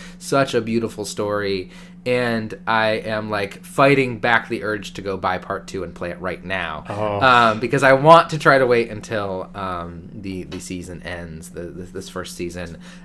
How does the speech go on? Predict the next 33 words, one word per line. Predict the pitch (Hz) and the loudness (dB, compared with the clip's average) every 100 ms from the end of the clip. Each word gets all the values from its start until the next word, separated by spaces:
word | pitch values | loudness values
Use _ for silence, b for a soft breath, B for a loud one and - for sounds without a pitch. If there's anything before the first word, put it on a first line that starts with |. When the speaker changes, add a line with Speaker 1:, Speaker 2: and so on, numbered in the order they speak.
| B | B
Speaker 1:
and | 123 110 98 87 - - | 0 0 0 -6 -14 -10
I | 110 | -4
don't | 117 90 | -4 -4
know | 85 | -8
if | 85 | -12
I'll | 90 | -10
make | 90 85 | -10 -12
it | 87 | -14
or | 82 | -14
not, | - - | -14 -14
but | 71 | -14
we'll | 87 - | -12 -12
see. | - - - - B B B | -14 -14 -18 -20 B B B
Um, | 117 104 95 87 85 90 - 110 | 0 0 0 -4 -8 -16 -14 -12
because | 101 113 98 | -10 -6 -4
I | 104 | -4
just | 104 95 - 131 | -4 -6 -8 -8
am, | 113 113 | -8 -6
I, | 117 120 | -4 -2
I'm, | 117 113 113 113 | 0 -2 -2 -2
I'm, | 123 131 - | -2 -2 -2
uh, | - | 0
reminded | 139 143 139 143 143 131 117 | 2 4 6 6 4 2 4
of, | 110 101 B B B 165 | 2 0 B B B 2
even | 151 143 131 | 4 4 0
as | 113 120 | -2 -4
hard | - - 127 127 120 | -2 4 6 6 4
and | 104 104 | 2 -6
miserable | 110 113 110 107 107 | -4 -2 -2 -4 -4
as | 95 | -4
this | 98 101 | -8 -6
world | 101 98 85 | -4 -4 -2
is, | 98 117 | -2 -2